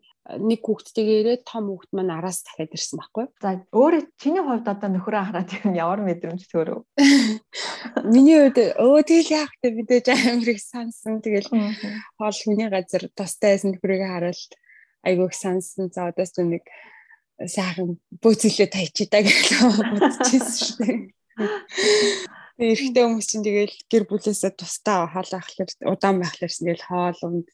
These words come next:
Speaker 1: тэгэл
Speaker 2: Мм.
Speaker 1: асрамж, халамж гэл. Тэ, эднэр чинь
Speaker 2: Мм.
Speaker 1: хэцүү юм билээ хөөрхөн амьд. Жохо хөвчэй л ах юм л шүү дээ.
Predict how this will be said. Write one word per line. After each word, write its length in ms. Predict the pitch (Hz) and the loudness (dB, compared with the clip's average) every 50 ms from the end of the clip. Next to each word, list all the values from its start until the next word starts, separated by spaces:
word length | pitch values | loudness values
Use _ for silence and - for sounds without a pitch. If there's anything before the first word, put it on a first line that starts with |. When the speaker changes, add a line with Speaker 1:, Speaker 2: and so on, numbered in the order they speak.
| _ | _
Speaker 1:
тэгэл 240 | - 180 175 175 185 | -8 -6 -4 -2 -2
Speaker 2:
Мм. 80 | 185 180 | -2 -4
Speaker 1:
асрамж, 440 | 185 185 185 185 180 180 175 170 - - - | -4 -4 -6 -6 -6 -6 -6 -6 -8 -12 -10
халамж 440 | - 190 180 - - 175 175 170 - - - | -10 -10 -8 -6 -6 -6 -6 -6 -10 -10 -10
гэл. 160 | 175 170 - _ - - - - - - - - - - - _ _ _ | -10 -10 -10 _ -20 -20 -20 -20 -20 -20 -20 -20 -20 -20 -20 _ _ _
Тэ, 320 | - 240 247 247 240 214 | 2 4 4 4 2 0
эднэр 240 | - _ - 190 - | -2 _ -8 -10 -8
чинь 240 | - - - 185 190 202 214 233 247 - _ _ _ _ _ _ - _ _ _ 196 | -6 -6 -4 -4 -4 -6 -8 -10 -14 -18 _ _ _ _ _ _ -20 _ _ _ -6
Speaker 2:
Мм. 80 | 185 | -2
Speaker 1:
хэцүү 260 | 185 185 185 185 269 269 247 | -2 -2 2 4 6 6 6
юм 60 | 220 | 6
билээ 240 | 202 196 - 277 269 | 4 4 4 4 4
хөөрхөн 320 | 202 185 175 - - 175 196 185 | 4 2 -2 -4 -4 -6 -6 -8
амьд. 80 | 180 - - - - | -12 -16 -14 -4 -2
Жохо 240 | 202 185 175 - 180 | -2 0 0 0 0
хөвчэй 340 | 175 170 - - - 226 254 - | 0 -2 -4 0 0 2 2 2
л 60 | - | -2
ах 80 | 170 - - 160 | -8 -10 -10 -10
юм 80 | 165 | -10
л 80 | 170 - | -10 -8
шүү 240 | - - - - - - | -6 -4 -4 -4 -6 -6
дээ. 200 | - 190 214 214 | -2 0 0 0